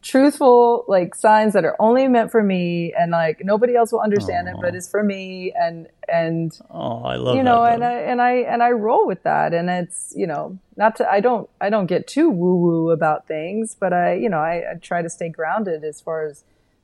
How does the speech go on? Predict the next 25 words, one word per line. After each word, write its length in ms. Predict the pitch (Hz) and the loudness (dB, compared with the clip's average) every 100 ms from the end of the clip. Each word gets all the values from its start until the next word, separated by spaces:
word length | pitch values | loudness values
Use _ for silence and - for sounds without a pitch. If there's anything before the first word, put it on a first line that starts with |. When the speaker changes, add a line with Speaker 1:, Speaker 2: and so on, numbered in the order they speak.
| - | -6
Speaker 1:
like, 120 | 165 | -4
knowing 320 | 160 180 165 | 0 0 0
reality 600 | 147 143 151 247 196 151 | -2 0 4 4 4 0
of 100 | 147 | -4
stuff. 320 | 147 - 147 143 _ | -6 -8 -8 -8 _
But, 280 | 165 156 - _ _ - | -6 -6 -10 _ _ -2
but 160 | 214 | 4
I 100 | 220 | 4
do 240 | 214 269 349 | 4 0 -2
see 220 | - 185 | -2 -4
signs, 300 | 180 175 185 | 0 0 0
and 60 | |
I 120 | 196 196 | -2 -2
think 260 | 285 349 | -4 -4
these 240 | 214 196 - | -4 -4 0
signs 380 | 214 214 196 | 0 0 0
are 160 | 185 - - | 0 -2 0
all 240 | 190 190 | 0 2
over 260 | 190 175 175 | 2 0 -2
for 260 | - 175 | -2 -2
every 240 | 185 175 180 | 0 0 -2
single 300 | 175 175 165 | -4 -6 -6
person 460 | - 165 - 160 | -2 -4 -4 -10
on 160 | 151 151 | -8 -10
this 180 | 151 | -14